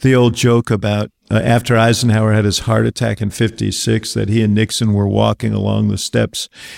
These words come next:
uh, you know, uh, the, the plaza in front of the Capitol, and they're looking up the Capitol steps, and Nixon says,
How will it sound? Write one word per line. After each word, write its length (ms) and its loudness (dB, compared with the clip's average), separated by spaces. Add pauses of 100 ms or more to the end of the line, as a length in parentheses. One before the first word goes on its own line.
(140)
uh, 200 2
you 260 0
know, 160 2
uh, 260 0
the, 220 0
the 180 0
plaza 460 2
in 80 2
front 240 0
of 40 0
the 100 -4
Capitol, 640 0
and 140 2
they're 160 0
looking 320 0
up 140 -6
the 80 -8
Capitol 440 -2
steps, 440 -2
and 100 2
Nixon 320 0
says, 380 -2